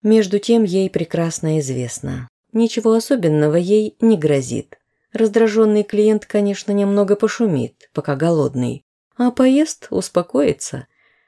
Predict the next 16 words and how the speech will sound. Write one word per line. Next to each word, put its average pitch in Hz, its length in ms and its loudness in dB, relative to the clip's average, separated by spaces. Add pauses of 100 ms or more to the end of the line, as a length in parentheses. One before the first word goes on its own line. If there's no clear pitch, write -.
(120)
Никто 170 380 0
ее 208 340 2
не 220 140 4
выгонит. 143 760 0 (580)
А 156 220 0
выгонят 156 760 0 (120)
в - 80 -20
соседних 160 560 0
отелях, 185 600 -2
барах, 156 560 -2
казино. 156 560 2 (460)
Работа 180 460 0
для 143 160 2
нее 147 480 0
всегда 135 420 -2
найдется. 120 720 -6